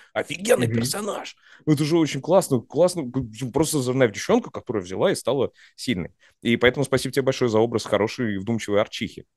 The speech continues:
Speaker 1: Я, кстати, настолько не в курсе лора Варкрафта, что я вообще не помню, а чё там с женскими персонажами-то сильными происходит? Они там вообще были изначально? Потому что
Speaker 2: Хм,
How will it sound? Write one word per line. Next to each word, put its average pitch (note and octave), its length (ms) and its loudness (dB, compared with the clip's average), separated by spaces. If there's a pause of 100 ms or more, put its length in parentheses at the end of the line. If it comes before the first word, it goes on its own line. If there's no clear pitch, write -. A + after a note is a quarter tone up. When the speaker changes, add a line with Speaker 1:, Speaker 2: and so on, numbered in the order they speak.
(640)
Speaker 1:
Я, A2 100 2
кстати, A2+ 240 -2
настолько F#2+ 640 -4
не A2 200 0
в - 80 -16
курсе G#2+ 240 -6
лора G2+ 200 0
Варкрафта, G2+ 420 0
что - 140 -8
я F#2+ 80 0
вообще A#2+ 500 -2
не F#2+ 260 -10
помню, G#2+ 480 -2 (280)
а E2 120 -4
чё - 160 -4
там A#2 160 0
с G2 40 -6
женскими A2 340 -4
персонажами-то F#2+ 580 -4
сильными E2+ 280 -8
происходит? - 460 -8
Они E2 120 -6
там E2 160 -10
вообще F2 280 -4
были A#2 460 -6 (580)
изначально? E2+ 420 -4
Потому G#2 140 -8
что - 140 0
Speaker 2:
Хм, B2+ 80 2